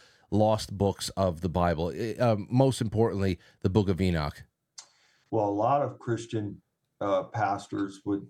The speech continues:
Speaker 2: would say, "Oh, that's a hellish book. That's an evil book." I don't think so. Knowledge is power, and power perceived is power achieved. That's number one. And secondly,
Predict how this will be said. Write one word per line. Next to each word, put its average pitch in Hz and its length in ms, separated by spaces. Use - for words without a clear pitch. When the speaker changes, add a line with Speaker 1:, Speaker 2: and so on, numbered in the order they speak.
Speaker 2:
would 101 160
say, 101 220
"Oh, 160 280
that's 160 260
a 156 140
hellish 147 380
book. 156 340
That's 156 220
an 151 80
evil 147 220
book." 147 320
I 156 160
don't 156 200
think 101 200
so. 120 320
Knowledge 160 440
is 139 100
power, - 460
and 95 200
power 147 320
perceived 127 600
is 101 100
power 101 400
achieved. 101 420
That's 113 280
number 113 200
one. 117 300
And 87 160
secondly, 117 720